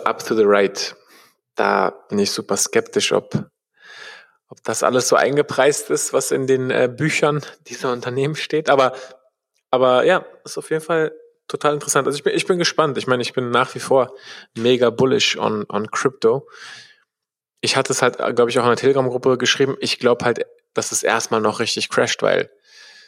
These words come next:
ich kenn ak-, also aktuell haben wirklich Leute andere Sorgen, ist ja, ist ja wirklich so. Und, ähm, die Frage ist halt, wie viel Capital to flow, <laughs> wie viel Capital, ähm, gerade in, in Bitcoin fließt.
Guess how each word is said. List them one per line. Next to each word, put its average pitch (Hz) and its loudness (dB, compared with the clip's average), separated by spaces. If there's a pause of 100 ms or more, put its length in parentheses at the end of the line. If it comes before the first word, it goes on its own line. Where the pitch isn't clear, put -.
(1080)
ich - 0
kenn 147 0
ak-, 131 0
also 135 2
aktuell 151 2
haben 135 0
wirklich - -6
Leute 139 2
andere 131 2
Sorgen, 131 2
ist - -4
ja, 113 0
ist - -6
ja 107 2
wirklich 123 0
so. 101 -4 (720)
Und, 113 0
ähm, 107 0 (140)
die 113 -4
Frage 120 0
ist - -2
halt, 123 -2
wie 120 -10
viel 113 2 (1600)
Capital - 0
to - -6
flow, 135 2 (340)
<laughs> - -6
wie 131 -6
viel 143 2
Capital, 139 0
ähm, 117 0
gerade 113 0
in, 107 -6
in 107 -4
Bitcoin 113 -4
fließt. - -6